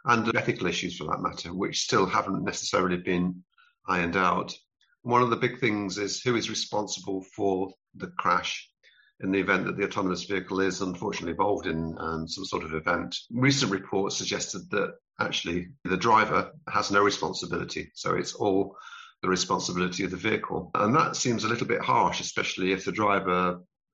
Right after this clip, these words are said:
for example, has done something untoward, so maybe they're, they're drunk or they fell asleep or they did something in the autonomous vehicle that maybe they shouldn't have done. The vehicle crashes, uh, and yet the, the, the fault is then pinned upon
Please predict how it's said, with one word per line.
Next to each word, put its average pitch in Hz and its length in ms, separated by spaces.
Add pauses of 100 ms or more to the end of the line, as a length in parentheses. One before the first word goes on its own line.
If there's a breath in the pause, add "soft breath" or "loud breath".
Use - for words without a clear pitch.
for 104 60
example, 92 640 (560 soft breath)
has 90 340 (180)
done 104 140
something 92 240
untoward, 107 560
so - 240
maybe 90 280
they're, 85 360
they're 87 100
drunk 113 540
or 85 240
they 82 80
fell 90 160
asleep 92 560
or 87 220
they 85 80
did 90 180
something 95 340
in 82 120
the 82 80
autonomous 82 400
vehicle 87 340
that 90 160 (400)
maybe 98 260
they 90 140
shouldn't - 280
have - 120
done. - 220 (580 loud breath)
The - 80
vehicle 92 320
crashes, 85 720
uh, - 280
and 95 120
yet - 260 (300)
the, 95 180
the, 90 340
the 90 80
fault 90 280
is 98 120
then 92 340 (460 loud breath)
pinned 95 180
upon 92 500